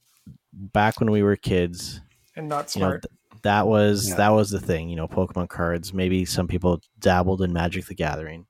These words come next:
Speaker 3: Yeah, I started out with
Speaker 1: But
Speaker 3: Magic the Gathering.
Speaker 1: Um, but back then, you know, you're, you're getting these cards and you're, you're using them to play, right? You're playing the game that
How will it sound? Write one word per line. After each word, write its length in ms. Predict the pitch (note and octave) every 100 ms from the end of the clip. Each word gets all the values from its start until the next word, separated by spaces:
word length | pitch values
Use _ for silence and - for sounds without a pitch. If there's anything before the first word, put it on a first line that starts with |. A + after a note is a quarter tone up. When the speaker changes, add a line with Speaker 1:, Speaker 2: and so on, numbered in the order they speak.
| -
Speaker 3:
Yeah, 200 | F#2+ -
I 80 | A2+
started 300 | A2+ B2 A#2
out 60 | A2
with 80 | G2
Speaker 1:
But 100 | F#2
Speaker 3:
Magic 280 | F2+ -
the 60 | F#2
Gathering. 580 | F2 F2 E2+ F2 F2 F#2 - - _ _ _ _ _ -
Speaker 1:
Um, 460 | A2+ G#2 G2 F#2+ -
but 440 | B2 B2+ C#3 C#3 - - _ _
back 280 | - E3 -
then, 220 | C3 B2+
you 120 | A2
know, 120 | G#2+ F#2+
you're, 260 | G2 G2+ -
you're 160 | G2
getting 240 | F#2+ A2+ C#3
these 160 | A2
cards 600 | - - A2 G2 F2+ F2+
and 300 | - F#2 F#2
you're, 200 | F2+ F2 - -
you're 160 | F#2 F#2
using 360 | F2+ G#2+ A#2+ G#2+
them 140 | F#2
to 100 | E2
play, 560 | - - C3 - - - _ _ _
right? 180 | E2+ F2
You're 120 | G2 F#2
playing 420 | - A2+ B2 C3
the 100 | B2+
game 260 | G2+ G2
that 180 | F#2+ F2+